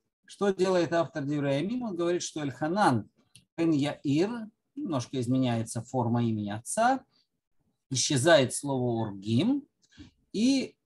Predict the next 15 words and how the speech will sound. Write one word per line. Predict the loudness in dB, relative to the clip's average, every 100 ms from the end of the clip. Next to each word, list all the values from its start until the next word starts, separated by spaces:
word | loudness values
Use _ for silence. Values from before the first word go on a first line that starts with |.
| _ 0
э, | 2 2
вдруг | 0 -2 -4 -2
Бейт | 0 2 2 0 -4
Лахми, | -2 0 0 2 2 2 0 -6
то | -8
есть | -6 -6 -6
из | -6 -4
Бейт-Лехема, | -4 -6 -8 -10 -8 -8
превращается | -4 -4 -4 -6 -8 -6 -6
в |
имя | -4 -2 -2
собственное, | -4 -8 -8 -6 -4 -2 -4 -6 _ _ _ -16 -16 -12
убил | -4 -4 0 2 4 2 0 _ _
Лахми, | 0 4 4 2 4 6 6 4 0 _ _ _ _ _ _ _ _
брата | -8 -4 0 4 6 4 0 -10